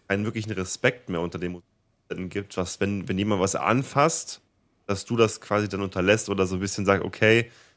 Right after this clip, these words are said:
ey, der ist da grad dran, ist vielleicht sogar ein Kollege von mir,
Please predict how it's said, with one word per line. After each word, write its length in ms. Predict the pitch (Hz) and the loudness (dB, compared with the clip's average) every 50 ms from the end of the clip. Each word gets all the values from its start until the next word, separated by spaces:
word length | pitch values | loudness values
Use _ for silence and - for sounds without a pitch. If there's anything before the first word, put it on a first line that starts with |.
| _ _ _ _ _ | _ _ _ _ _
ey, 100 | 113 110 | 2 4
der 120 | 110 113 110 | 6 6 4
ist 140 | 110 - - | 4 4 2
da 60 | 117 | 6
grad 240 | 98 101 101 101 101 | 6 6 4 4 4
dran, 440 | 95 98 104 110 113 113 117 113 - _ | 6 6 6 6 4 0 -2 -4 -6 _
ist 220 | - 107 - - - | -4 -2 -2 -4 0
vielleicht 220 | - 110 104 101 | 2 0 2 2
sogar 160 | - 107 107 | 2 2 4
ein 100 | 101 104 | 4 2
Kollege 440 | 101 - 117 104 107 123 135 120 113 | 2 0 0 2 4 4 4 4 2
von 260 | - - 110 104 98 | 2 2 0 0 2
mir, 420 | 98 101 101 101 101 101 98 95 | 2 2 4 6 6 6 4 4